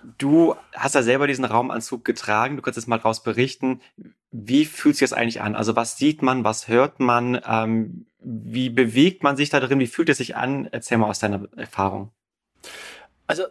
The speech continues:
Speaker 2: d-, zum, zum ersten Mal einen Raumanzug anziehen und dann, äh, den Helmschluss zu erleben, ist ein ganz, ganz besonderes A-, Erlebnis in jeder Karriere eines Analogastronauten.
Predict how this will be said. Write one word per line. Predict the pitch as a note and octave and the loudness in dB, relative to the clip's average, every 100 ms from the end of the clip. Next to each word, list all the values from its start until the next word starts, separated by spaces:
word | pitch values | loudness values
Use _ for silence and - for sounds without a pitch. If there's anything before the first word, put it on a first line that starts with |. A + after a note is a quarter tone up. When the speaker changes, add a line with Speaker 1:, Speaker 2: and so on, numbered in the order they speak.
| _ | _
Speaker 2:
d-, | G#3+ F#3+ G3 | -20 -18 -6
zum, | G3+ F#3+ F#3 | -2 -2 -2
zum | - | -2
ersten | F#3 G#3 - | 0 0 2
Mal | G3+ | 0
einen | |
Raumanzug | D#3+ B2 F#3+ F3 A#2 | 2 0 0 -4 -6
anziehen | - D3+ F3 G3+ G#3 | -4 -4 -2 -2 0
und | F#3+ D#3 | 0 2
dann, | D#3 D#3+ D3 - | 0 0 -4 -8
äh, | - D3+ C#3 C#3 C#3 C3+ | -2 2 4 4 2 0
den | - C#3 | -2 0
Helmschluss | B2+ C#3 G3 - F#3 F3 - | 0 0 0 0 -2 -2 0
zu | E3 | 0
erleben, | C3 C3 D#3+ E3+ | 2 2 2 2
ist | D3+ | 0
ein | D3+ D3+ | -2 0
ganz, | C3+ C3 D#3+ - | 0 0 -2 -2
ganz | B2+ B2+ - | -4 -4 -6
besonderes | C#3+ - C#3 D3 | -6 -2 0 0
A-, | C3 A#2 - | 2 0 -2
Erlebnis | C#3 C3+ C#3+ | -2 -2 -2
in | B2+ | -2
jeder | C3 C3+ | 0 0
Karriere | - A#2+ A#2+ A#2+ A#2+ | 0 0 0 0 -4
eines | A#2+ | -8
Analogastronauten. | B2+ A#2 A#2 G#2+ - G#2 F#2+ A2 | -8 -8 -2 -2 0 -2 -2 -6